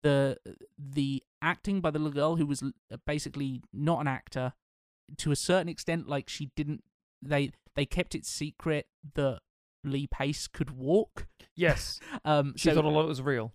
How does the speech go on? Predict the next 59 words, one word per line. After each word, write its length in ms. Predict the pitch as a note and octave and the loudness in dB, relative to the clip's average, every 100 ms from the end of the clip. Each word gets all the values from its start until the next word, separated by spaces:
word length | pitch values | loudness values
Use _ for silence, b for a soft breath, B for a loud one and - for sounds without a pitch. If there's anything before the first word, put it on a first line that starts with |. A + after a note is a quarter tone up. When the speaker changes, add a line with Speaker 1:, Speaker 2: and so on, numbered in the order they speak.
| - | -8
Speaker 1:
she, 160 | - E3+ | -2 0
yeah, 240 | D#3+ C3+ | 2 2
she 220 | - F#3 | 0 -2
Speaker 2:
Mm. 40 | D3+ | 2
Speaker 1:
thought 180 | F3 | 4
a 40 | D3+ | 4
lot 140 | D3+ | 4
of 80 | C#3 | 2
it 80 | B2+ | 0
was 140 | C3+ | -2
real. 220 | C3+ B2+ - | -2 -4 -6
She 160 | C#3+ | -6
thought 220 | C3 C#3+ | -2 0
he 80 | C3 | 2
was 140 | C3 C3 | 0 2
really, 280 | C#3 C3 B2+ | 0 0 -2
like, 280 | B2 - - | -4 -6 -4
bedbound 500 | C3 - A#2+ B2 A#2 | -4 -2 -6 -6 -10
and 120 | - | -8
stuff 280 | - A#2+ - | -8 -8 -6
like 220 | B2 - | -8 -6
that. 240 | B2 B2+ - _ _ | -6 -6 -12 _ _
And 140 | C3+ C3 | -8 -2
so 140 | C3+ | -2
she 160 | B2 C#3+ | -4 -6
gives 240 | D3+ B2+ | -6 -6
this 120 | C3+ | -6
incredibly 600 | C3+ - F3 E3+ C#3+ C#3 | -6 -4 0 0 0 -2
naturalistic 960 | C3+ C3+ - - C3+ - - B2+ - - _ _ | -2 -4 -6 -6 -6 -6 -6 -6 -8 -18 _ _
Speaker 2:
Yeah. 160 | A#2 G#2+ | -12 -2
Speaker 1:
performance, 400 | D3 D3 C3 B2+ | 2 4 2 0
and 100 | C3 | -4
Lee 100 | C3+ | -2
Pace 240 | D3 B2+ | -2 -2
does 140 | C3+ B2 | -4 -4
a 40 | |
lot 120 | B2+ | -6
of, 100 | - | -6
like, 140 | C3 B2 | -8 -6
improvising 600 | C#3+ C3 C#3 B2+ B2+ B2+ | -6 -4 -2 -2 -2 -4
with 140 | B2+ - | -6 0
her, 360 | D#3 D3 C#3+ | 6 6 6
where 180 | B2+ B2+ | 2 -2
he's, 220 | D3 C3 | -4 -4
like, 280 | B2+ B2+ - _ _ _ _ - | -4 -6 -10 _ _ _ _ 0
doing 240 | D3 C#3 | 0 0
stuff, 260 | - C3+ - | -2 -4 -2
and 100 | C3+ | -6
then 80 | C3 | -6
she, 260 | - C#3 | -4 -4
it, 200 | - - | -6 -10
she's 240 | - D#3 C#3 | -6 -4 0
reacting 380 | C#3 - - C3+ | 0 0 -6 -6
to 140 | C3+ | -4
it 140 | C3 - | -4 -6
the 100 | C3 | -4
way 460 | C3 C3 C3 B2 - | -2 0 -2 -6 -6
a 80 | |
real, 440 | C3 C3 B2+ B2 | -4 -2 -2 -4